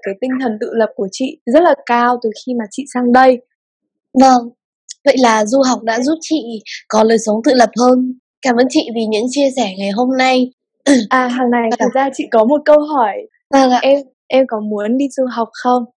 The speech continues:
Speaker 1: Sau khi chị
Speaker 2: Sau
Speaker 1: đã kể
Speaker 2: khi
Speaker 1: tất
Speaker 2: chị
Speaker 1: cả những cái
Speaker 2: <laughs>
Speaker 1: điều khó khăn, gian khổ bên trên rồi thì em nghĩ sao về việc đi du học?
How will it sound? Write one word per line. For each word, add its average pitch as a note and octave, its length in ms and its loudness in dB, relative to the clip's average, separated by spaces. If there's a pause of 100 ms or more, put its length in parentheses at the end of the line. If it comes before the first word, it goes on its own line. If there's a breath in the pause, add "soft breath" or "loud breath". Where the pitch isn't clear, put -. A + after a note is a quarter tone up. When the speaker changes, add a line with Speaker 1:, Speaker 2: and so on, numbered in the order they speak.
(120)
Speaker 1:
Sau C#4 140 6
khi C#4+ 260 4
chị D#4 140 -2
Speaker 2:
Sau D4 100 4
Speaker 1:
đã - 60 -2
kể C#4 100 6
Speaker 2:
khi G3+ 80 4
Speaker 1:
tất D4+ 140 -4
Speaker 2:
chị F4 100 -4
Speaker 1:
cả E4 80 -2 (180)
những A3 160 -10
cái G#3 140 0
Speaker 2:
<laughs> E4 460 6 (120)
Speaker 1:
điều A#3 500 2 (220)
khó A3 300 -2
khăn, E4 140 -6 (180)
gian D4 260 -4
khổ B3 280 0
bên A#3+ 180 -8
trên D4 260 0
rồi A3+ 280 -2 (120)
thì A3+ 120 -8
em C4+ 220 -6
nghĩ D4 140 -10 (120)
sao D4+ 240 -4
về A#3+ 120 2
việc G#3+ 160 -12
đi B3 80 -10 (100)
du B3+ 60 -4 (100)
học? A3+ 140 -6